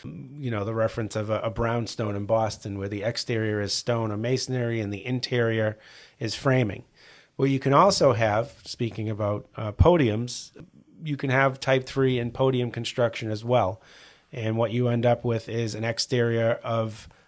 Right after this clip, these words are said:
uh, a rated material or a fire-resistant material, and the interior of combustible framing or type five stick-built framing.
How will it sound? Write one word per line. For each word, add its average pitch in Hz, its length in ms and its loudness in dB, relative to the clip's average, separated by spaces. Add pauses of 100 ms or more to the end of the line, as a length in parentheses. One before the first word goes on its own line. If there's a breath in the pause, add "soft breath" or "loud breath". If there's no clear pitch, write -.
(140)
uh, 113 500 -2
a 127 60 -4
rated 120 400 -2
material 120 560 -2
or 110 140 -2
a 101 60 -10
fire-resistant 113 720 -4
material, 135 580 0 (240 soft breath)
and 123 100 -8
the 113 140 -4
interior 117 540 -2
of 107 340 -6
combustible 113 560 -6
framing 107 540 -6
or 107 340 -6 (100)
type 104 220 -8
five 107 320 -4
stick-built 110 500 -4
framing. 107 400 -4